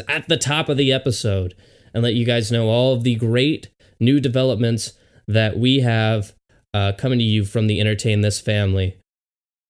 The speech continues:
So I will do that now. Uh, so first off, I wanna talk about, we have a brand new website. Uh, I talked about it briefly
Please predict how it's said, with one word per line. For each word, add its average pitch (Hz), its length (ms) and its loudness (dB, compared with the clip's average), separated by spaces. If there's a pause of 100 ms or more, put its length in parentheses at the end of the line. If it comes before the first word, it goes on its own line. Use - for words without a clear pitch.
(520)
So - 180 -4
I 107 100 0
will 110 120 2
do 107 200 0
that 104 240 0
now. 95 360 0 (1600)
Uh, 107 320 0
so 113 340 0
first 190 360 -2
off, 123 220 0
I 123 60 2
wanna 135 180 2
talk 151 180 -2
about, 123 380 0 (280)
we 143 480 2
have 135 280 0
a 113 100 4
brand 110 360 0
new 170 120 2
website. 160 540 -2 (560)
Uh, 110 280 0
I 110 60 0
talked 135 240 -4
about 135 180 0
it 117 140 -2
briefly 160 680 0